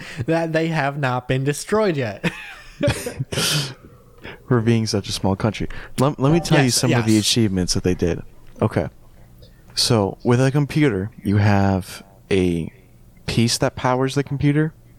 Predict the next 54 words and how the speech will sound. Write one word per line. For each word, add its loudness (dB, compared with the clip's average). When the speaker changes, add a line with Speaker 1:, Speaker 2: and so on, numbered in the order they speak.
Speaker 1:
Mm-hmm. 2
Speaker 2:
and -2
then 2
you 2
kinda 2
have 2
the 0
brain 0
of 0
the 2
operation. 0
Speaker 1:
Mm-hmm. -2
Speaker 2:
We'll 0
call 0
that, -2
and 0
for 0
everybody 2
who 0
knows 2
about 0
computers, 2
that's -2
the, 0
we'll -2
call 0
it -2
the 0
C -2
P 0
U, 4
the -8
G 2
P -2
U, 2
the 0
motherboard, 0
and 0
the 2
ram. 2
Speaker 1:
Mm-hmm. -10
Speaker 2:
And 2
then, 0
so -4
that's 0
the 0
brain 0
of 0
the 2
operation. 0
And 0
then 2
you 4
have 2